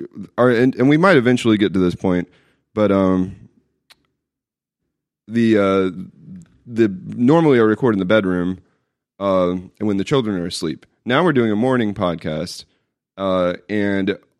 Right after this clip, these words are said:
my wife said, "Sure, I'll get up at six forty-five to clear out the bedroom for you." Uh, this morning I got up and I said, "Hey, do you wanna, do you want me to record in the living room, or do you wanna, you know, do you wanna clear out?" And she said, um, and I quote,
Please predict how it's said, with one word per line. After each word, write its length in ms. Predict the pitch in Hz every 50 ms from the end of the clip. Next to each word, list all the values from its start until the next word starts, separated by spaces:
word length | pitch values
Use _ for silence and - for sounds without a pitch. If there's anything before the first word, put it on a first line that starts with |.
| _ _
my 340 | 101 104 101 95 92 92 90
wife 340 | 92 101 113 123 117 110 -
said, 300 | - - 117 104 107 110
"Sure, 280 | - - 190 165 131 117
I'll 100 | 131 139
get 140 | 135 120
up 140 | 110 98 -
at 140 | 95 87 -
six 220 | - 98 92 -
forty-five 560 | - - 92 87 87 - - 87 85 87 92 -
to 80 | 98 90
clear 240 | - 104 90 90
out 80 | 87 87
the 60 | 90
bedroom 340 | 85 85 85 85 90 87 90
for 160 | - - 87
you." 120 | 90 92 95 _ _ _ _ _ _ _ _ _ _
Uh, 220 | - 110 107 104 104
this 240 | 107 120 131 - -
morning 420 | 139 151 147 127 117 110 107 107
I 180 | - - 107 104
got 200 | 95 104 101 107
up 200 | 131 127 113 95
and 100 | 117 101
I 60 | 101 101
said, 240 | - - 110 101
"Hey, 260 | 120 143 151 143 123 110
do 80 | 110 110
you 80 | 113 107
wanna, 220 | 110 110 107 107
do 260 | 101 _ _ - - 101
you 100 | 113 110
want 100 | 107 104
me 60 | 104
to 60 | 101
record 280 | 101 101 - 127 113 104
in 80 | 98
the 60 | 101
living 220 | 104 123 131 117 107
room, 380 | 104 95 92 92 95 92 - _ -
or 300 | 95 98 98 95 95 92
do 140 | 92 92
you 100 | 95 95
wanna, 340 | 90 90 90 87 87 85 85 85 82 _ _ _ _ _
you 100 | 98 92
know, 240 | 85 85 78 80 85 92 _ _ _ _ _ _ _ _ _ _ - 202 _ -
do 100 | - 104
you 60 | 98
wanna 160 | 95 92 87
clear 240 | - - 104 95 95
out?" 220 | 95 92 90 - -
And 100 | 95 -
she 120 | - 95
said, 360 | - - 98 90 87 90 87 _ _ _ _ _ _ _ _ _ _ _ _ _ _ _ _ _ _ _
um, 340 | 101 98 101 104 107 98 _ _
and 160 | - 110 110 107
I 60 | 101
quote, 340 | - - 104 95 87 -